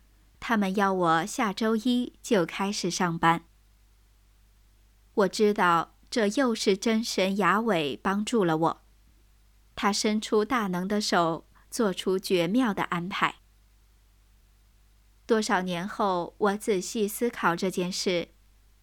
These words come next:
才明白神为什么要在学期的最后一天才让我知道有面试的机会。第一，是因为我的本性很容易担忧，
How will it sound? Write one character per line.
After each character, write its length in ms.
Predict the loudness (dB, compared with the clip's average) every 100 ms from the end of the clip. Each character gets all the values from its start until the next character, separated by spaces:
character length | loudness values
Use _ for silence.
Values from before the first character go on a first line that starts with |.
| -10
才 220 | -4 -2
明 280 | -2 -2 0
白 400 | 2 2 0 -4
神 320 | -4 0 0
为 200 | 2 2
什 240 | 0 -2 -2
么 320 | 0 0 -2 0
要 200 | 0 0
在 220 | -2 -2
学 260 | 0 -2
期 220 | -2 -2 0
的 160 | 0
最 240 | 0 -2 -2
后 220 | 0 2
一 180 | 2 0
天 420 | 0 0 0 -6 _ _ -12
才 200 | -4 0
让 220 | 0 0
我 120 | -2
知 300 | -2 -2 0
道 380 | 2 4 2 0
有 200 | 0 0
面 260 | 0 -2 -2
试 220 | -2 0
的 120 | 0
机 220 | 0 -2
会。 320 | 0 0 -2 -6 _ _ _ _ _ _ _ _ _ _ _ _ _ -2
第 140 | -2
一， 480 | 0 -2 -2 -4 -10 _
是 220 | -2 0
因 220 | 2 0 0
为 260 | -2 -2
我 180 | 0 0
的 120 | -2
本 300 | -2 -2 -2
性 380 | -4 -2 -2 -4 -6
很 260 | -4 -2
容 240 | -2 -2 -2
易 160 | -2
担 280 | -2 -2 0
忧， 280 | 0 0